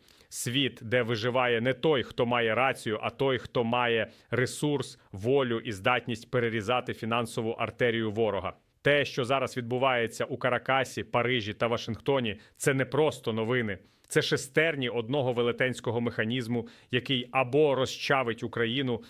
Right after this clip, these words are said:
або дасть нам шанс на порятунок у цій кривавій м'ясорубці. Давайте говорити відверто. Те, що ми побачили вранці третього січня дві тисячі двадцять шостого року в Венесуелі, операція «Абсолютна рішучість» —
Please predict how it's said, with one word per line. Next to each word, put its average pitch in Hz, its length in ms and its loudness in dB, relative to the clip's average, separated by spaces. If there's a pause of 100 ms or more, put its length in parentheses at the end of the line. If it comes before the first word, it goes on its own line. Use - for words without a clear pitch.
(160)
або 127 380 2
дасть 127 380 0
нам 120 180 2
шанс 135 440 -2
на 120 100 2
порятунок 123 680 -2
у 123 80 -6
цій 127 320 -4 (100)
кривавій 120 640 0
м'ясорубці. 107 760 -4 (500)
Давайте 147 360 2
говорити 135 400 0
відверто. 117 520 -2
Те, 147 220 0
що 135 220 -2
ми 143 160 2
побачили 123 640 0
вранці 113 520 0
третього 120 420 0
січня 120 400 -4
дві 107 140 -4
тисячі 120 320 -4
двадцять 110 320 -4
шостого 113 440 -2
року 113 320 0
в 95 40 -6
Венесуелі, 120 800 0 (380)
операція 131 720 2
«Абсолютна 127 760 -2
рішучість» — 139 720 -4